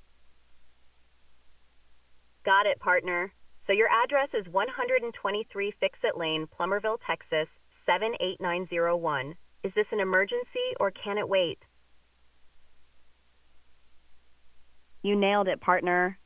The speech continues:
Speaker 2: Nope, no emergency here. It can wait. What's the next move?
Speaker 1: All right.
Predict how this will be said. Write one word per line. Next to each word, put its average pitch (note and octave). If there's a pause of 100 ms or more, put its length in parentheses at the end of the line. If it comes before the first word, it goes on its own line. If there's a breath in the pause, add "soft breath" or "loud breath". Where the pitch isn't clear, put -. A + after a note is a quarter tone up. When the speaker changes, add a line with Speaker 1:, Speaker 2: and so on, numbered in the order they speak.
(120)
Speaker 2:
Nope, D#3
no D#3
emergency F3
here. C4+
It -
can D4
wait. F4 (320)
What's C4
the D4
next A#3
move? B2+ (3750)
Speaker 1:
All F#3
right. G#3+